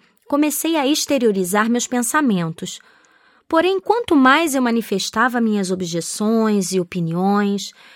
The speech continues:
mais ele resistia e mais brigávamos. Tudo o que eu dizia não só não levava a nada com respeito às minhas intenções,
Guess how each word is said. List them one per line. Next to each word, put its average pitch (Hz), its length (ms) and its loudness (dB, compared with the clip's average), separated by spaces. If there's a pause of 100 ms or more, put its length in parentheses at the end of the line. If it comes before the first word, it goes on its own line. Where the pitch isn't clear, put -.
(140)
mais 320 420 2
ele 262 180 2
resistia 240 840 0
e 226 140 0
mais 247 640 4
brigávamos. 170 1040 -4 (1160)
Tudo 381 220 6
o 359 40 4
que 262 260 0
eu 233 120 6
dizia 185 720 -2 (260)
não 339 240 2
só 311 320 0
não 320 160 2
levava 214 540 2
a - 20 2
nada 226 460 0
com 233 100 -8
respeito 214 580 -2
às 196 120 -4
minhas 240 340 2
intenções, 185 800 -4